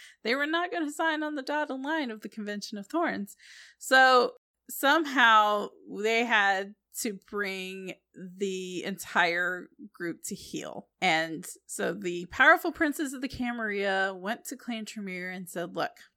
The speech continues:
here's the Assamites. We know they're a threat. How, how do we take care of the threat? How, how can we neutralize them?" And the Tremere are like, "Wait a second. Think we have an idea." So the Tremere pool their knowledge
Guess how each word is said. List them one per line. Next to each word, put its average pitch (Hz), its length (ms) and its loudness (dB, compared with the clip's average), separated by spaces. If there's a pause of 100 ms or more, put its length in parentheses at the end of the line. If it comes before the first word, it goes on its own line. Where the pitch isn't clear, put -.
(100)
here's 233 180 -6
the 214 120 0
Assamites. 208 720 -4 (400)
We 208 120 -6
know 190 180 -2
they're 208 200 -2
a 269 40 -4
threat. 214 380 -6 (420)
How, 269 760 2 (340)
how - 220 2
do 359 80 -2
we 349 120 0
take - 260 -6
care 233 160 2
of 214 80 -2
the 190 80 -4
threat? 175 260 -4 (120)
How, 233 420 6
how 254 220 4
can 254 220 -4
we 247 100 -4
neutralize 202 920 -2
them?" - 320 -8 (120)
And 202 120 -12
the 202 80 -8
Tremere 202 280 -6
are 190 60 0
like, 180 300 2 (320)
"Wait 277 220 4
a 254 40 2
second. - 320 0 (180)
Think 262 200 -6
we 262 80 0
have 233 160 4
an 214 80 -2
idea." 185 420 -2 (720)
So 254 220 4
the 240 100 0
Tremere 359 520 4 (280)
pool 269 180 0
their 311 140 4
knowledge 196 500 0